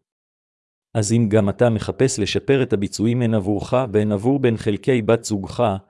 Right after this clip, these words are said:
אין ספק כי הצעד הבא שלך צריך להיות קמיגרה.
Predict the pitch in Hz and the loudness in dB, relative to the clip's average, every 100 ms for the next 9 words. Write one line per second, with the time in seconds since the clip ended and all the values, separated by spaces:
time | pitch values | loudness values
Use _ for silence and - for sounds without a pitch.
0 | _ _ _ 151 151 - - - 131 - | _ _ _ -2 -2 -2 -4 -2 -2 -2
1 | _ - 95 - 113 107 95 120 120 101 | _ -2 -2 2 0 2 2 2 2 -2
2 | 92 131 120 113 117 - 107 113 117 - | -2 -2 -2 -2 -2 -2 0 0 0 -2
3 | 117 104 101 87 73 | -2 0 0 -2 -6